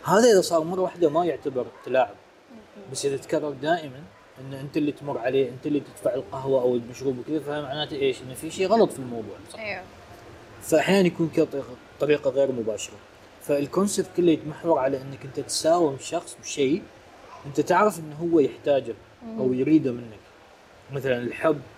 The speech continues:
Speaker 1: الصداقة، الاهتمام، وأحيانا تكون أشياء أساسية. يعني الأمان ترى شيء أساسي. لما الطفل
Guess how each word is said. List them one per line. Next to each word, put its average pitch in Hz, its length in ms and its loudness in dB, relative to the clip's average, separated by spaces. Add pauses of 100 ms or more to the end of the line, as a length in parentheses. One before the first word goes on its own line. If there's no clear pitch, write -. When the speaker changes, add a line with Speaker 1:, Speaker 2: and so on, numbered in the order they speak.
(320)
Speaker 1:
الصداقة، 135 640 0 (840)
الاهتمام، 131 760 -2 (560)
وأحيانا 180 300 2
تكون 190 180 -2
أشياء 165 300 -4
أساسية. 170 540 2
يعني 123 140 -6
الأمان 139 420 -2
ترى 135 160 -6
شيء 139 260 -4
أساسي. 139 460 -4 (120)
لما 123 160 -12
الطفل 139 440 -2